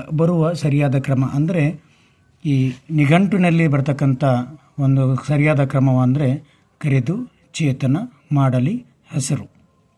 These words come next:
ಇನ್ನು ನಾಲ್ಕನೇದು, ಕೆಳಗಿನ ಪದಗಳಲ್ಲಿ ವಿಸರ್ಗ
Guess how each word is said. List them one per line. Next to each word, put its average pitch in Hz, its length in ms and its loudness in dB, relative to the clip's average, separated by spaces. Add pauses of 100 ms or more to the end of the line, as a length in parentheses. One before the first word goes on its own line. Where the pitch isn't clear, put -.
(1500)
ಇನ್ನು 180 400 -4
ನಾಲ್ಕನೇದು, 165 560 0
ಕೆಳಗಿನ 208 360 0 (260)
ಪದಗಳಲ್ಲಿ 170 580 0 (240)
ವಿಸರ್ಗ 180 460 0